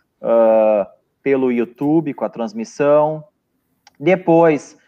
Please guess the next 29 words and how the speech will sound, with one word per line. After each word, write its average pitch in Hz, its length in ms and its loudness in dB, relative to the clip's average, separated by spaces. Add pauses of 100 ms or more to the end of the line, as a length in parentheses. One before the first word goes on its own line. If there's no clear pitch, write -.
(120)
nos 135 180 -8
dias 135 300 -4
vinte 139 260 -12
e 151 40 -20
três, 139 420 -4
vinte 131 220 -14
e 120 40 -16
quatro 127 480 2
e 123 40 -12
vinte 127 280 -12
e 123 60 -10
cinco 127 520 -12
de 123 140 -8
fevereiro, 131 720 -4 (420)
nós 131 180 2
organizamos 135 680 0
diversas 143 600 0
oficinas 143 880 -6 (400)
pelo 170 360 2
Google 139 280 0
Meet, 117 400 -6 (380)
tá? 117 420 2 (340)
E 139 140 0
aí, 143 200 6
nessas 165 420 -2
oficinas, 139 880 -6 (260)
nós 131 360 -2
tínhamos, 139 480 -8
ah, 120 680 2